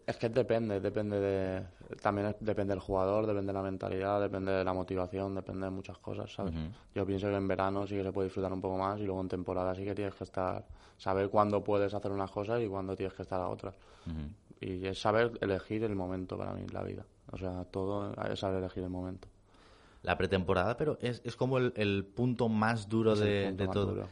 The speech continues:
Speaker 1: con
Speaker 2: Yo
Speaker 1: diferencia.
Speaker 2: ayer veía, el pa-, eso, el, no lo decí-, no lo digo por Carlitos, ¿eh? Pero veía el partido del Cartagena y digo, "Buah". Lo están pasando fatal. O
Speaker 1: Sí.
Speaker 2: ayer, Mería, miraba el, el Sporting de Portugal contra el
Speaker 1: Sí,
Speaker 2: Villarreal,
Speaker 1: contra el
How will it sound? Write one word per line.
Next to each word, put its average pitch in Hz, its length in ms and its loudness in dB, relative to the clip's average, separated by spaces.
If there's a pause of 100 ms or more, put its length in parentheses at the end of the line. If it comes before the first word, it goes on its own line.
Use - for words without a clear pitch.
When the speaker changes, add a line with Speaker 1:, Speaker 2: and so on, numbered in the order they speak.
Speaker 1:
con 101 140 0
Speaker 2:
Yo 95 100 6
Speaker 1:
diferencia. 98 380 2
Speaker 2:
ayer 92 260 4
veía, 98 360 4
el 87 180 -2
pa-, - 120 -4
eso, 87 200 -2
el, 73 160 -4 (300)
no 78 180 -2
lo 80 100 0
decí-, 80 280 -2
no 80 140 -2
lo 82 100 2
digo 85 240 2
por 90 160 0
Carlitos, 80 500 -2
¿eh? 95 80 2
Pero 90 160 2
veía 85 220 2
el 87 60 -2
partido 92 300 0
del 85 100 0
Cartagena 101 520 -2
y 98 60 0
digo, 78 180 -2
"Buah". 85 200 -2 (1500)
Lo 85 140 0
están 82 220 2
pasando 113 280 4
fatal. 117 360 4
O 90 60 6
Speaker 1:
Sí. - 40 10
Speaker 2:
ayer, 107 260 8
Mería, 98 400 4
miraba 101 380 6
el, 98 140 6
el 98 140 4
Sporting 107 520 2
de 101 280 4
Portugal 107 500 4
contra 113 220 2
el 98 40 4
Speaker 1:
Sí, 95 60 4
Speaker 2:
Villarreal, 90 360 6
Speaker 1:
contra 98 120 2
el 95 60 2